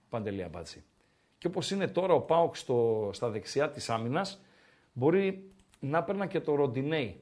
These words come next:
αλλά είναι η τρίτη επιλογή. Δύο αν έπαιρνα, θα ήταν ο Καμαρά και ο Φορτούνης. Ο Φορτούνης, ο οποίος παρέα με τον Μασούρα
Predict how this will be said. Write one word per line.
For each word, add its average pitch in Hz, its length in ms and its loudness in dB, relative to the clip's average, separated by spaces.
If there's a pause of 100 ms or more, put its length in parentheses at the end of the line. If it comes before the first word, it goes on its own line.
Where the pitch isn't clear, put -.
αλλά 131 180 -2
είναι 165 120 2
η 147 60 0
τρίτη 165 320 0
επιλογή. 92 480 -4 (220)
Δύο 175 480 8
αν 139 180 12
έπαιρνα, 160 520 2 (160)
θα 185 120 2
ήταν 185 140 4
ο 170 80 4
Καμαρά 143 380 4
και 180 120 0
ο 151 160 8
Φορτούνης. 123 560 -4 (320)
Ο 135 80 4
Φορτούνης, 156 400 8
ο 196 40 6
οποίος 190 300 6
παρέα 185 260 8
με 180 100 2
τον 156 300 2
Μασούρα 165 640 4